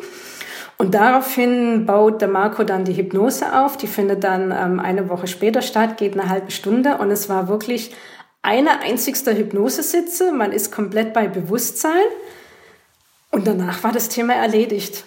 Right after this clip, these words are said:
Also wenn ich seitdem unterwegs bin, habe ich diesen Gedanken, den ich vorher hatte, überhaupt nicht mehr, sondern dann kommt der Gedanke auf, „Hey, ich habe komplettes Vertrauen in meine Fähigkeiten.“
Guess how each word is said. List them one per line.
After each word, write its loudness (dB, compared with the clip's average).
Also 0
wenn 2
ich 0
seitdem 2
unterwegs 0
bin, 2
habe -2
ich -4
diesen 0
Gedanken, 0
den 4
ich 0
vorher 0
hatte, 0
überhaupt -2
nicht 0
mehr, 2
sondern 2
dann 0
kommt -4
der 0
Gedanke -2
auf, -2
„Hey, 0
ich -4
habe -8
komplettes -4
Vertrauen -4
in -2
meine -2
Fähigkeiten.“ -4